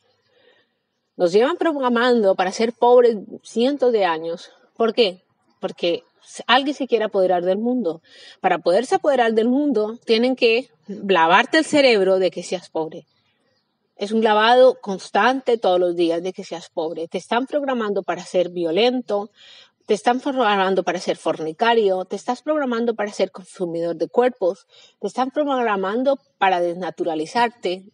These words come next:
te están programando para destruir la naturaleza, por eso tantas películas de guerra,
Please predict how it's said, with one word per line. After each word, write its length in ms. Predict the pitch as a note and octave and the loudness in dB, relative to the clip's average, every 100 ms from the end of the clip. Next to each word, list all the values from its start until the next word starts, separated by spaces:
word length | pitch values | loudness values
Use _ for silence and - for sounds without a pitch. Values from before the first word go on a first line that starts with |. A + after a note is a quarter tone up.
| - | -4
te 100 | A3 | -4
están 220 | A3 B3+ | -2 -4
programando 600 | D#4+ D4+ A#3 A#3+ D#4 D#4+ | -2 -4 -2 -2 -2 -2
para 180 | - F#3+ | -2 -4
destruir 420 | F#3+ - F#3+ G3 | -6 -2 -2 0
la 100 | F#3+ | -4
naturaleza, 640 | E3+ D#3+ E3 D#3+ A#3+ C4+ G#3 | -6 -6 -6 0 -2 -2 -8
por 140 | F3+ | -6
eso 140 | F#3+ | -6
tantas 380 | G3 G3 G3 - | -8 -8 -10 -14
películas 420 | - E3 - D#3+ | -8 -8 -4 -6
de 120 | D3+ D3+ | -4 -2
guerra, 400 | G3 G3 - | -2 -2 -8